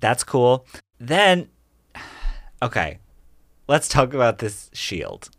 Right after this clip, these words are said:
When Thor takes, like, an all-out charge up hammer strike and Cap blocks it with his shield, base, it takes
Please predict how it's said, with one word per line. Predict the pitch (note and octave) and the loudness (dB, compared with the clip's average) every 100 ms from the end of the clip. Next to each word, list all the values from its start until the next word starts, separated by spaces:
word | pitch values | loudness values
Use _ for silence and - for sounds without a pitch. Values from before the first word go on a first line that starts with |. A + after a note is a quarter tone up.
| _ | _
When | C3+ A#2+ D3 C#3+ C3 | -4 4 6 4 -2
Thor | - - C#3 C#3+ E3 G3 F3+ _ - | -12 -6 0 2 4 4 2 _ -8
takes, | C#3+ C3 - - | -4 -4 -4 -6
like, | A#2+ A#2 | -6 -4
an | G#2 - | -8 -6
all-out | A#2+ C3 C#3+ C3 B2+ A#2 | 0 2 4 6 4 2
charge | - - - C3 C#3 C3 - | -4 -12 0 2 2 0 -4
up | A#2+ A#2 - - | 0 0 0 -16
hammer | - - B2+ B2+ B2+ G#2 | -16 -6 -2 0 0 -2
strike | - - F2+ D2 - - - - - - - | -4 -8 -10 -10 -12 -20 -20 -20 -20 -20 -20
and | F#2+ | -16
Cap | - A#2+ C3+ | -2 0 0
blocks | A#2+ A#2+ C3 - | 0 0 0 -2
it | D3 | -8
with | C#3+ D3 | -8 -6
his | C#3+ - | -8 -8
shield, | - G2+ E2+ E2 E2 - _ _ _ - G#2+ | -8 -6 -6 -6 -10 -16 _ _ _ -20 0
base, | C#3 D3+ - - | 2 2 0 -2
it | C3+ B2 | -2 0
takes | - D#3 C3+ | 2 2 0